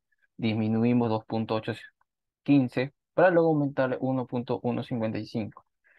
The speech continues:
Seguimos en el nivel cuatro, ah, y luego disminuimos dos punto ciento cuarenta y cinco para luego aumentar cero punto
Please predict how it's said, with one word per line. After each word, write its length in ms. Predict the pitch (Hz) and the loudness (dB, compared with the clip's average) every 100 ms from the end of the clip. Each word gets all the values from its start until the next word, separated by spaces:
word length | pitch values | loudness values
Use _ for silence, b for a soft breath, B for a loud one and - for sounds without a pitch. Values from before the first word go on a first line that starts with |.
| b | b
Seguimos 520 | - 113 117 123 131 131 | -10 -6 0 2 2 0
en 140 | 127 | 0
el 140 | 117 | 0
nivel 260 | 120 123 139 | 0 -2 0
cuatro, 480 | 151 147 139 143 - - | 2 2 2 -2 -4 -8
ah, 160 | - 135 | -8 -4
y 120 | 156 156 | 0 2
luego 280 | 147 156 | 4 2
disminuimos 960 | 160 156 165 156 147 143 131 135 147 _ _ _ _ _ _ _ _ _ _ _ _ _ | 0 -2 -2 -2 0 0 -2 -6 -12 _ _ _ _ _ _ _ _ _ _ _ _ _
dos 240 | 131 143 | -2 -2
punto 300 | - 147 143 | -2 0 0
ciento 260 | 143 143 139 | 0 0 0
cuarenta 260 | 127 117 117 | -2 -2 -8
y 60 | |
cinco 420 | - 123 117 - | -8 -8 -8 -8
para 160 | 117 127 | -2 2
luego 200 | 123 127 | 2 0
aumentar 420 | 123 113 - 113 | -2 -2 -2 -4
cero 340 | - 135 131 123 | -2 0 0 -2
punto 280 | 127 120 | -8 -8